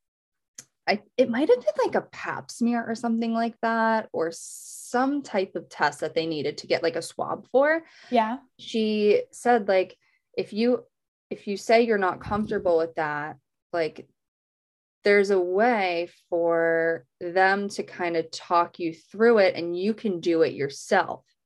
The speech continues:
Speaker 1: And I,
Speaker 2: Oh.
Speaker 1: I thought in my head, like, I didn't know this was an option. I, I never, ever would have thought that.
Speaker 2: Yeah.
Speaker 1: So, you know, her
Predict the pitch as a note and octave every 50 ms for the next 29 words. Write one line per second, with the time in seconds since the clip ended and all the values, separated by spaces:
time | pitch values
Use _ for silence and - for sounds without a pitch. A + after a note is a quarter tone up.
0 | _ _ _ _ _ _ _ - F3+ F#3+ G3 G#3 A3+ B3+ C4+ B3+ G3 E3+ E3+ F#3+
1 | - _ _ - G#3 C#4+ F#4+ G4+ G4+ - A#3+ G3+ F#3+ F#3 F#3+ F#3+ G#3+ B3+ A#3+ G#3
2 | F3 E3+ E3 F3 E3+ - _ _ _ _ _ _ _ _ _ _ _ _ _ _
3 | _ _ - D4 G#4 C5+ C5+ D5 B4 E4 A3+ G3 F#3 F3+ F3+ F3 E3+ F3+ E3+ -
4 | - F#3 E3+ - E3+ D#3+ - - - F3 D#3 B2 C3 - - - G#3 F#3+ G#3 C4
5 | D#4+ G4+ G#4+ - _ _ _ _ _ B3 D4+ D#4+ D#4+ C#4 - _ _ B3+ C4+ C#4
6 | C4 C4 C4 C4 C#4 D4+ D4 D4 C#4+ C4 B3 A3+ - - _ _ _ - G#3+ A3+
7 | A3 G#3+ G#3 G3 F#3+ F3 F3+ F3+ - G3 F#3 F3+ E3+ - - D3+ C3 - D#2 -
8 | - _ - A3 A#3+ D4 D4+ C#4+ F#3 F3+ - A#3+ - - - _ _ _ _ G#3+
9 | G#3+ G3 E3+ C3 - - - F#2+ - - - A#3+ C#4+ D4+ C#4 A3